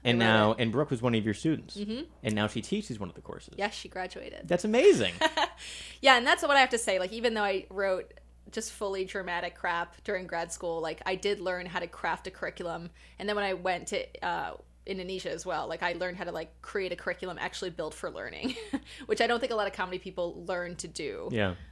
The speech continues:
Speaker 2: Um, so that's a skill I'm really grateful I got from grad school.
Speaker 1: So i-, if, if you can give a writing for the internet, uh, s-, a qu-, a quick fir-, first lesson, what's the first thing that you tell a writer who wants to write for the internet to do in your,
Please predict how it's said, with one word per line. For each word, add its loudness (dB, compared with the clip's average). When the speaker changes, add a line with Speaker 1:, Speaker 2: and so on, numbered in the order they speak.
Speaker 2:
Um, 0
so -2
that's 4
a 0
skill 0
I'm -2
really -4
grateful -6
I -6
got -8
from -10
grad -6
school. -10
Speaker 1:
So 8
i-, -2
if, -4
if 4
you 4
can 4
give 6
a 6
writing 6
for 6
the 0
internet, 2
uh, 2
s-, -6
a 0
qu-, -6
a 2
quick 0
fir-, 2
first 2
lesson, 4
what's 4
the -2
first 4
thing 2
that 2
you 4
tell 4
a 6
writer 8
who 0
wants 2
to 0
write 4
for -6
the -2
internet -4
to -10
do -4
in -8
your, -10